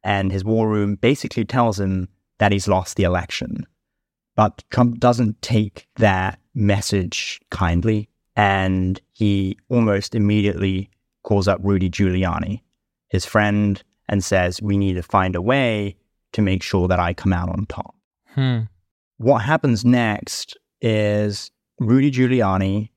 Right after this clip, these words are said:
Speaker 1: enlists several of his allies, including conservative legal scholar John Eastman. And together with Trump, they start to develop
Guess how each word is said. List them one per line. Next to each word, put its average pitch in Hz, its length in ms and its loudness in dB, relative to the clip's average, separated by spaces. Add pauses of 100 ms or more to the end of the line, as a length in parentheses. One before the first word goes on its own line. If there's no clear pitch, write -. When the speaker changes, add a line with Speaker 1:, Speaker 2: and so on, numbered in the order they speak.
Speaker 1:
enlists - 720 -2
several 107 340 0
of 110 60 0
his 123 120 -2
allies, 90 600 -4 (540)
including 98 600 2
conservative 104 720 0 (100)
legal 110 300 0
scholar 92 520 -2 (260)
John 90 220 0
Eastman. - 400 -6 (520)
And 92 480 0
together 101 680 0 (200)
with 110 280 -4
Trump, 98 360 0 (500)
they 104 120 2
start 101 520 0
to 110 120 0
develop 92 520 -2